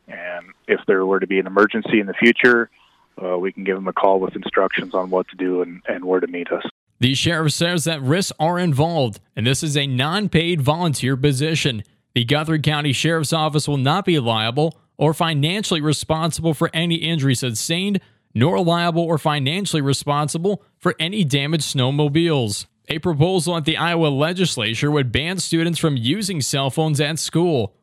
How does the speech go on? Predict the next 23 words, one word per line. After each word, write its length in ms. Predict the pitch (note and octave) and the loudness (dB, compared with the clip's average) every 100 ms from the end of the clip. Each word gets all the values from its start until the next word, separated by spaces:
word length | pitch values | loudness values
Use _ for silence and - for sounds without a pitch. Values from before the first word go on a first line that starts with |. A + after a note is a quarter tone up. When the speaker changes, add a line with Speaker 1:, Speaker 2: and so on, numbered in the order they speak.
| _ | _
Speaker 2:
with 160 | D3+ D3+ | 0 2
a 80 | F#3+ | 0
few 260 | F3 G3+ | 0 2
exceptions. 840 | F#3 - F#3+ F3+ F3 - A#2+ F#2 - _ _ | 0 -2 -2 -2 -2 -2 -2 -4 -10 _ _
The 140 | A2+ B2 | 0 0
Iowa 260 | D#3+ D#3 | 2 2
House 260 | C#3+ E3 B2+ | 2 0 0
bill 200 | C#3 E3+ | 0 0
would 80 | D#3+ | 0
require 480 | D3 B2+ D#3+ D#3+ C#3+ | 0 0 0 0 -2
school 320 | - F3 G#3 | -2 -2 0
boards 340 | C#3+ E3 D#3 | 2 0 0
to 80 | D3 | -2
make 220 | D3 D3+ | -2 0
policies 580 | D3+ E3+ F3 - G3 F#3 - _ | 2 2 0 -2 -4 -6 -10 _
banning 460 | A2+ G#2+ D#3+ A3+ A#3 | -6 -4 -4 -4 -6
students 440 | - D3+ C#3+ D#3+ | -2 0 0 0
from 120 | E3 E3+ | 0 0
the 100 | E3 | 0
device 380 | C#3 D#3 E3+ | 2 0 0
during 240 | - C#3 C#3+ | -2 -2 0
the 80 | D3+ | 2
day, 420 | D#3+ E3+ D#3 | 2 0 -2